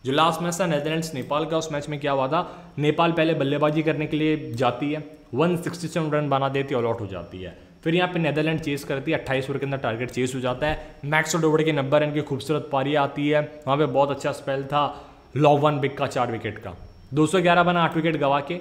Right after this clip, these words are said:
जो team chase करने आती है, फ़ोर्टी फ़ोर over के अंदर target chase कर जाती है, दो सौ सात बना, target chase हो गया फ़ोर्टी थ्री over के अंदर।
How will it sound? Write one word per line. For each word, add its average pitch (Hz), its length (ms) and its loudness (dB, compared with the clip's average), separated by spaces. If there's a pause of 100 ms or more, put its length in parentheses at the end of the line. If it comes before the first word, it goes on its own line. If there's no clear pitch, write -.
(140)
जो 143 100 0
team 160 200 0
chase 151 280 -2
करने 156 260 -2
आती 143 200 0
है, 151 60 0
फ़ोर्टी 147 320 -2
फ़ोर 143 200 0
over 139 120 0
के 135 80 -6
अंदर 139 120 -6
target 131 300 -4
chase 147 260 -8
कर 156 140 -4
जाती 151 360 -2
है, 151 300 -2 (120)
दो 139 80 2
सौ 156 120 -2
सात 151 220 2
बना, 151 420 -6
target 117 300 -2
chase 151 280 -2
हो 151 80 -2
गया 151 140 0
फ़ोर्टी 143 280 -2
थ्री 143 160 -4
over 139 180 -4
के 139 80 -10
अंदर। 143 280 -4